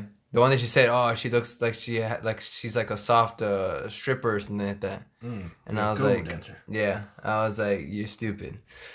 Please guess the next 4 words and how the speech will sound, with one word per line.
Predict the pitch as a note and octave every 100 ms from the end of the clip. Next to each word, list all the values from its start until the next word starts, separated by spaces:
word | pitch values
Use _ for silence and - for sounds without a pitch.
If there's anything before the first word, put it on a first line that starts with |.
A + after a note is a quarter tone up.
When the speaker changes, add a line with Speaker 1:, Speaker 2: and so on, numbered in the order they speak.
| - - - _ _ _ -
Speaker 1:
But | C3+ B2+ A#2+ G2 - _ _
she | - - C#3+
has | D3 C#3 A#2+
a, | A#2+ A2+ A2+ G2+